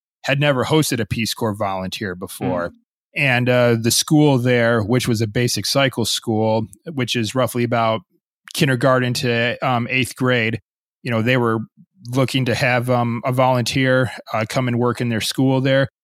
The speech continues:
Speaker 1: to, um, help train the teaching staff, um, on, like, classroom management techniques and various teaching methods. So they, you know, wanted a, they asked for an education volunteer to come, and they got me. And I think I did pretty well.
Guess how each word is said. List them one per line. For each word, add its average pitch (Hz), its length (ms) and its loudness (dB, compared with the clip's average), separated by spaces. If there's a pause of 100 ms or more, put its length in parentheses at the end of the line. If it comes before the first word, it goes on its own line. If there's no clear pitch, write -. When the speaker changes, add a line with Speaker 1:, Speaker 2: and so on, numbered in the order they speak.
(180)
Speaker 1:
to, 120 380 2
um, 113 480 0
help 135 340 0
train 127 300 0
the 120 100 -2
teaching 131 440 -2
staff, 131 600 0 (140)
um, 110 420 -2
on, 113 320 0
like, 107 220 -2 (100)
classroom 123 460 0
management 120 420 -2
techniques 123 600 -2
and 113 120 -2
various 117 360 -2
teaching 127 360 -4
methods. 131 480 0 (400)
So 117 460 0 (100)
they, 123 240 0 (640)
you 139 120 0
know, 131 100 2
wanted 127 300 2
a, 123 140 2
they 139 180 2
asked 131 200 2
for 147 60 0
an 131 80 0
education 127 500 -2
volunteer 120 680 0
to 117 80 -2
come, 135 400 0
and 123 120 -2
they 123 80 -2
got 123 240 0
me. 131 340 -2 (520)
And 143 100 -4
I 127 100 0
think 151 280 0
I 139 140 4
did 139 220 0
pretty 139 220 -2
well. 139 340 0